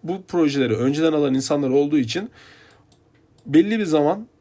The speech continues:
böyle yatay bile gitse bu insanlar çok fazla kârda oluyor. Yani şöyle bir hareket bile yapmış olsa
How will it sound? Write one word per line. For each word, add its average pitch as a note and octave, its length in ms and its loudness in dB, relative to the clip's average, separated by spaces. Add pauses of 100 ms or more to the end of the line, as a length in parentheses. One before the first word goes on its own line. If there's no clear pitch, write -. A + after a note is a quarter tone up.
(580)
böyle D#3+ 180 4
yatay E3 400 4
bile E3+ 140 0
gitse A#2+ 320 -4
bu F3+ 100 -6
insanlar F3 460 -2
çok F#3 200 -8
fazla D#3 260 -2
kârda C3+ 300 -2
oluyor. G#2+ 200 -4
Yani A2 180 -6
şöyle E3+ 280 -2
bir D3 60 0
hareket D3+ 360 -4
bile B2+ 120 -4
yapmış A#2 360 -6
olsa A#2 320 -6